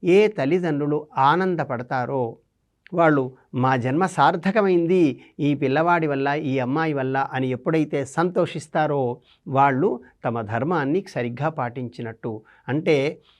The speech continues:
ఆ, ఒక పిల్లవాడి వల్ల తల్లిదండ్రులు సాటిస్ఫై అయితే వాళ్ళు సక్సెస్ అయినట్టు, మన భాషలో, అర్థమయ్యే భాషలో చెప్పాలంటే.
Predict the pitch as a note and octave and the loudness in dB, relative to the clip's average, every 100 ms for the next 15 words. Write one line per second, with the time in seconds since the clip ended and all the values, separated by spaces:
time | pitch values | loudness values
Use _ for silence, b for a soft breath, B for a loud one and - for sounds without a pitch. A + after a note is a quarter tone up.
0 | _ G3+ C#3 C3 B2+ - C#3+ C#3+ D3 D3+ | _ -4 0 0 -2 -4 -4 -2 0 2
1 | F#3+ G3+ G3+ G3 G3+ G#3 G3+ D3 F#3 G3 | 6 6 6 4 2 0 0 0 0 0
2 | F#3+ F#3+ G3 F#3+ D3+ D#3+ F#3 E3 G#3 F#3 | 0 2 2 2 0 0 -2 -2 0 0
3 | E3 F3 A#3 A#3 B B D#3 D#3+ E3+ - | 0 2 0 -2 B B 0 0 -2 -2
4 | D3+ - G3+ F#3+ D#3 C3 - B2+ B2+ C3 | -2 0 0 0 0 -2 -4 -6 -4 -4
5 | B2 D#3+ D#3+ D3 A#2+ B B - C3+ C3 | 0 0 2 0 -2 B B -4 -2 0
6 | D#3+ D#3 B2+ B2+ - C3+ C3 B2+ B2+ C#3 | 2 2 2 -2 -2 -8 -8 -12 -10 -12
7 | B2 C3 | -14 -18